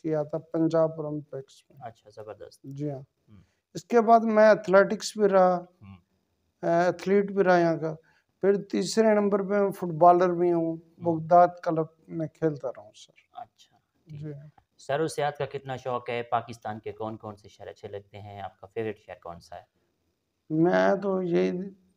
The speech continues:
Speaker 1: मेरी स्टार्टिंग जॉब कराची से थी।
Speaker 2: अच्छा।
Speaker 1: फिर रहीमयार खां आया, फिर लोधरा आया, फिर भावलपुर। तो मुझे तो भावलपुर ही अच्छा लगा।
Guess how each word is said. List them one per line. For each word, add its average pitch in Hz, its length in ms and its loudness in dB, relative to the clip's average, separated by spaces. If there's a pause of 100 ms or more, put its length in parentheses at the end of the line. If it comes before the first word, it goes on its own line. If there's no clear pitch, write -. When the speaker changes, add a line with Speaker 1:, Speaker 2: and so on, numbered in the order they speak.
Speaker 1:
मेरी 185 760 -4
स्टार्टिंग 175 640 -2
जॉब 175 320 0
कराची 165 380 -6
से 156 180 -8
थी। 143 280 -16 (400)
Speaker 2:
अच्छा। - 360 -20 (560)
Speaker 1:
फिर 160 100 -4
रहीमयार 175 460 4
खां 165 220 0
आया, 160 320 -2
फिर 160 240 -8
लोधरा 160 380 -2
आया, 156 240 -2
फिर 151 200 -10
भावलपुर। 143 500 -8 (840)
तो 180 220 2
मुझे 202 400 6
तो 226 120 4
भावलपुर 180 560 6
ही 175 100 -4
अच्छा - 260 -6
लगा। 123 140 -8